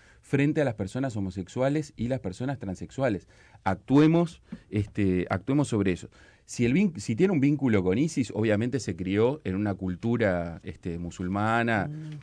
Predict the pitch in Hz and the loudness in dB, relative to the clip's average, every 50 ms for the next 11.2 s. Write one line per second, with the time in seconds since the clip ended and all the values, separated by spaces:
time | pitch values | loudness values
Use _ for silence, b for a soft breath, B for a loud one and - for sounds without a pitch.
0 | - _ _ - _ - 104 98 107 101 - - - 120 117 139 135 123 104 123 | -18 _ _ -20 _ -4 0 0 0 0 -2 -2 -4 -2 0 0 -2 0 0 0
1 | 127 123 - 139 135 123 120 110 107 - 110 104 127 139 139 135 123 117 110 107 | 0 0 0 -2 0 0 0 -2 0 -2 0 0 2 2 2 2 0 0 0 0
2 | 101 98 92 95 95 98 110 110 107 101 92 90 85 85 90 90 92 - 104 92 | 0 0 0 0 0 0 2 4 4 4 2 2 -2 -4 -6 -8 -6 -4 -4 -2
3 | 90 90 92 - 98 98 104 117 131 143 147 160 143 113 117 107 - 120 104 95 | -2 -2 -2 -2 -2 -2 0 0 0 2 2 4 2 2 0 -2 -2 -4 -4 -4
4 | - - 107 107 110 101 92 95 92 - 110 107 104 98 92 90 - - 95 87 | -4 -4 -2 -2 -2 -2 -2 -4 -4 0 0 0 0 0 -2 -4 -4 -6 -4 -4
5 | 85 80 - - - - B B B B B B 123 165 160 196 180 170 - 180 | -4 -8 -10 -14 -20 -20 B B B B B B -4 -2 0 0 0 0 0 -2
6 | 180 151 - 131 110 107 104 101 95 92 120 147 202 185 135 104 101 92 - 117 | -2 -2 -2 -2 -2 0 2 0 0 0 -2 2 4 4 4 4 2 -2 -2 -4
7 | 110 107 95 90 87 104 135 156 131 90 b b b b b b _ 95 98 127 | -2 -2 -2 -2 -2 0 0 -2 -2 -4 b b b b b b _ -2 -2 -2
8 | 135 135 131 113 123 135 - - 113 101 95 95 87 92 92 90 90 87 87 - | -2 -2 -2 -2 -2 -2 -2 -2 -2 0 -2 -2 -4 -4 -6 -6 -4 -6 -8 -6
9 | - 127 117 110 - 104 90 80 - - _ 98 87 82 85 85 - 92 87 87 | -6 -6 -6 -4 -6 -6 -8 -8 -10 -12 _ -10 -8 -8 -10 -10 -10 -8 -10 -8
10 | 87 - 135 139 131 110 104 95 90 85 85 87 85 87 90 90 90 95 127 147 | -8 -4 -4 -2 -2 -2 -2 -2 -2 -4 -4 -6 -6 -6 -6 -6 -2 2 4 4
11 | 131 - - | 4 2 0